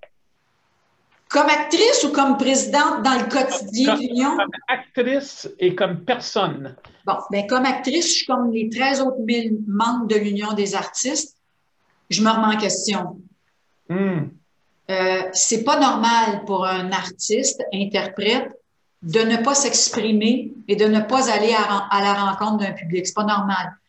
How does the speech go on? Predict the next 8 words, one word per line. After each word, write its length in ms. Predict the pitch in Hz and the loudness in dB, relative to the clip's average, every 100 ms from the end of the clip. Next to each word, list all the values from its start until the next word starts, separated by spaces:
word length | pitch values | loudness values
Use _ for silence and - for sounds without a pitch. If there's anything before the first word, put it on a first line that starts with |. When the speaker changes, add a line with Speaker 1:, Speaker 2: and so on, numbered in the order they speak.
| _ - | _ -10
Speaker 1:
Dire, 280 | 165 202 202 - - - | 2 2 2 -4 -10 0
pose 200 | 247 254 | 2 4
la 120 | 254 | 2
question 440 | 254 233 - 269 | 2 0 2 4
à 200 | 262 226 | 4 4
un 60 | 220 | 4
auteur 640 | 254 262 240 240 233 214 | 2 4 2 4 2 0
dramatique, 800 | 208 214 214 214 214 233 226 - | 0 0 0 -2 -2 -2 -4 -8